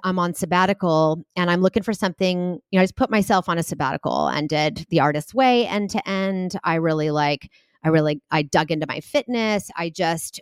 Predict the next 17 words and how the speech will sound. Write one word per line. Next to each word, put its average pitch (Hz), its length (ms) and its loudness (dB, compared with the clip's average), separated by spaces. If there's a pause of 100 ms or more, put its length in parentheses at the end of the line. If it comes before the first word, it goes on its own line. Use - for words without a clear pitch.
(100)
really 202 640 2
was 180 200 2
in 180 180 -4
a 170 80 0
state 170 360 -2
of 160 80 -4
sort 160 160 0
of 151 120 -2 (160)
rest 147 420 -2 (380)
and 156 340 0
rediscovery 160 920 2
of 165 200 -4 (140)
who 320 220 2
am 359 100 2
I 170 120 0
now? - 520 -12 (560)
And 196 500 2